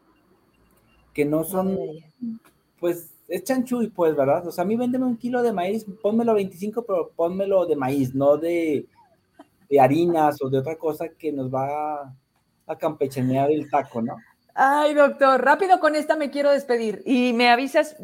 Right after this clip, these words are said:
Speaker 2: tú que tienes posibilidad de, de ver algunos comentarios, si hay preguntas para el doctor, y ya me voy. Oye, me habías dicho algo. Tenemos niños en la casa. Muchos, muchos hogares en todas partes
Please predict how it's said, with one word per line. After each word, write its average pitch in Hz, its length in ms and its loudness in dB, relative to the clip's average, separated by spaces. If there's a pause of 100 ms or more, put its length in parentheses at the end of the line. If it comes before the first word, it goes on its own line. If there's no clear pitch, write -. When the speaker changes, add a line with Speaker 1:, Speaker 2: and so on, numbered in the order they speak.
(120)
Speaker 2:
tú 285 100 -4
que 269 80 -4
tienes 277 240 -6
posibilidad 220 640 -2
de, 202 240 -6
de 180 140 -4
ver 202 120 0
algunos 226 320 -2
comentarios, 214 460 -2
si 240 40 -2
hay 214 100 0
preguntas 220 420 -4
para 190 160 -2
el 190 80 -4
doctor, 240 400 -4
y 190 140 -10
ya 202 140 -4
me 202 80 -6
voy. 180 220 -4 (380)
Oye, 269 400 -2 (260)
me 240 80 0
habías 285 200 0
dicho 311 280 -6
algo. 214 400 -4 (340)
Tenemos 339 360 -2
niños 285 340 -8
en 208 100 -6
la 180 100 -6
casa. 180 400 -8 (600)
Muchos, 285 560 -4
muchos 277 460 -6
hogares 233 580 -2
en 196 480 -8 (100)
todas 285 460 0
partes 233 500 -2